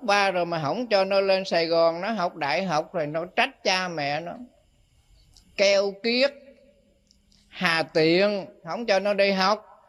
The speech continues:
Bây giờ cho nó lên Sài Gòn nó học rồi nó mướn nhà trọ,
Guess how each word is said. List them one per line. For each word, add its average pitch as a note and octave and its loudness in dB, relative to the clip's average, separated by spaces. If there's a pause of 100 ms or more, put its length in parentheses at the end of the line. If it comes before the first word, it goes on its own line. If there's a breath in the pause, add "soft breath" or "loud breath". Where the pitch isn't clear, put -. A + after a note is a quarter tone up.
(380 soft breath)
Bây F3+ -4
giờ E3+ 2 (100)
cho G3 2
nó G#3 2
lên G3+ 2
Sài F3+ 0
Gòn E3+ 0
nó G3+ -4
học F#3 -4
rồi E3 0
nó E3+ -4
mướn G#3+ -4 (200)
nhà D3+ 0
trọ, C#3+ 2